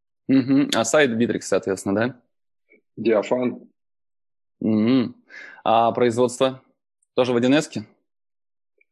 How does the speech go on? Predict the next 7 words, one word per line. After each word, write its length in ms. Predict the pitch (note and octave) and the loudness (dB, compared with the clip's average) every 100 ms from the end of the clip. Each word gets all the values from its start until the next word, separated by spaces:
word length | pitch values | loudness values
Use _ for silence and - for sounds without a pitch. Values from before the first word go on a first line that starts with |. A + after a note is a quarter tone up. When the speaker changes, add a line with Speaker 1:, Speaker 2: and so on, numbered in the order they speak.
| _ _ _ _ _ - | _ _ _ _ _ -4
Speaker 2:
Да, 280 | A2+ D3+ F3+ A#2+ | 2 2 2 0
да, 140 | A#2+ | -2
да, 280 | - G2 G2 | -2 -4 -6
там 160 | G2+ G2 | -4 -4
все 180 | - G2+ | -2 -2
один 220 | G2 G#2 | -4 -4
эс, 180 | - - | -6 -6